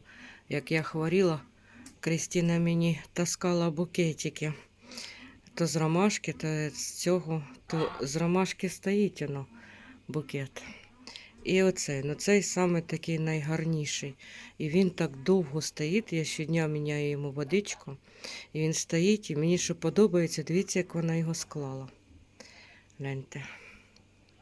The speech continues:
Подивіться, це ж складала, ходила дитина, старалася. Дивіться, як вона його зібрала, цей букет. Такий гарненький.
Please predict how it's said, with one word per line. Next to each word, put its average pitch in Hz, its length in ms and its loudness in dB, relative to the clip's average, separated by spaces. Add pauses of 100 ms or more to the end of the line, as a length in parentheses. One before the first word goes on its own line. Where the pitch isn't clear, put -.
(480)
Подивіться, 151 520 -6
це 151 140 -8
ж - 80 -4
складала, 160 760 0
ходила 143 540 -4
дитина, 156 580 0 (1200)
старалася. 151 1160 -2 (160)
Дивіться, 151 360 -8
як 147 160 -10
вона 151 280 -6
його 147 260 -10 (200)
зібрала, 147 540 -6
цей 147 220 -6
букет. 151 540 -4 (1600)
Такий 147 320 -6
гарненький. 143 760 -6